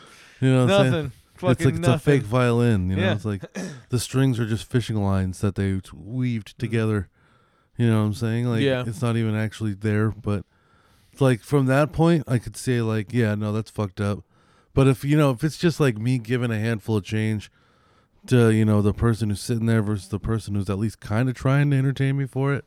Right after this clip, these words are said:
Speaker 2: Mm-hmm.
Speaker 1: like, I'll, I'll, I'll respect the entertainment part.
Speaker 2: Yeah. Yeah,
Speaker 1: You
Speaker 2: yeah.
Speaker 1: know? But,
Speaker 2: Yeah,
Speaker 1: like
Speaker 2: I mean, put it, put it in that comparison, of course.
Speaker 1: But
Speaker 2: Yeah, yeah.
Speaker 1: but as far as full suit,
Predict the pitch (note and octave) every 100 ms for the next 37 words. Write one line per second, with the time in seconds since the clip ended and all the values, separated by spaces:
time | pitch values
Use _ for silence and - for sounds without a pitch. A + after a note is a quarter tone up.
0 | - C3+ C3 B2 A2+ B2+ B2 C#3+ C#3+ D3+
1 | D3 C#3+ A#2+ - A2 G#2 G2 F#2+ G2 G2+
2 | G2+ - A2 A2+ - _ - F#4 F#4+ -
3 | _ _ C#4+ C3 B2 B2+ A2+ - C#3+ -
4 | - G#3+ G#3+ G3+ E4 C#4+ - C#3 A3 G3+
5 | F3 F3 D#3+ D3 C#3 D3+ D3 A#2 A2 G2+
6 | B2 G2+ F2+ A2 - D3 B2+ G#2+ G2 G2+
7 | F#2+ F#2 _ - D3+ C#3 - - F#3+ G3
8 | B2+ - C#3+ D#3 D#3 - C3 C3 B2